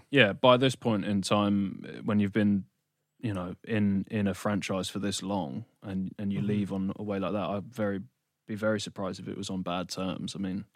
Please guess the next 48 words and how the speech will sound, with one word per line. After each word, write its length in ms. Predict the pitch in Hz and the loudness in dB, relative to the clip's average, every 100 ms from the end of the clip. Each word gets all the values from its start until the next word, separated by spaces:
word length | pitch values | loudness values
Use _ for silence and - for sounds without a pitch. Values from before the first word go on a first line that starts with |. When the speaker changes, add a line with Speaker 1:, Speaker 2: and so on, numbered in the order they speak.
| _ _ - | _ _ -10
Speaker 2:
Yeah. 160 | 104 - - _ _ _ _ | -10 -12 -20 _ _ _ _
Speaker 1:
just 240 | - 113 | 0 4
even 240 | 131 123 117 | 6 8 8
the 100 | 110 | 8
way 160 | 117 | 8
they 140 | 117 117 | 8 6
gave 220 | 117 147 | 4 4
him 80 | 104 | 2
the 80 | 95 | -2
sign 300 | - 98 98 | -2 0 0
off 120 | 92 | 0
kind 160 | - 101 | -2 -2
of 120 | - | 2
proves 320 | 107 104 95 | 2 2 0
that 80 | 101 | 0
there 120 | 101 | 0
was 140 | 101 | 4
no 180 | 123 113 | 6 6
<laughs> 240 | 104 - - | 6 4 6
bang, 120 | 135 | 8
you 80 | 151 | 8
know, 160 | 131 131 | 8 8
if 220 | 202 139 156 | 8 6 0
you, 120 | 143 220 262 | -4 -4 -4
Speaker 2:
No, 100 | 135 147 | 2 4
Speaker 1:
if 120 | 135 | 8
suddenly 340 | 175 147 131 | 8 8 6
Speaker 2:
no, 40 | 123 | 6
Speaker 1:
shit's 260 | 151 156 | 4 4
Speaker 2:
it's 40 | 139 | 6
Speaker 1:
going 220 | 127 123 | 6 8
wrong 160 | 131 | 6
with 80 | 120 | 6
the 80 | 107 | 4
company, 440 | 131 131 110 104 107 | 4 4 4 2 4
you 80 | 117 | 6
might 180 | 120 | 6
not 140 | 110 101 | 4 4
get 220 | 110 107 | 4 4
such 240 | 123 107 | 0 0
a 20 | 107 | 0
good 160 | 113 | 2
send 280 | 110 120 107 | 4 4 4
off 160 | 98 107 | 0 -2
in, 180 | 104 101 | -2 -2
in 160 | 101 | 0
the 80 | 101 | 0
movie. 380 | 101 101 101 | 2 0 -2